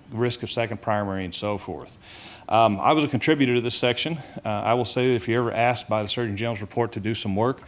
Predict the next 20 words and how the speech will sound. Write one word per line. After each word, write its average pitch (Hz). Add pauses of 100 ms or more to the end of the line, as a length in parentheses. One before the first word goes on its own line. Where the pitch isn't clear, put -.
(220)
you 117
will 117
work 120
for 113
about 101
eighteen 123
cents 120
an 87
hour. 123 (120)
Uh, 92
it 101
will 104
not 104
be 107
something 110
that 98
you'll 98
make 101
money 107
on. 113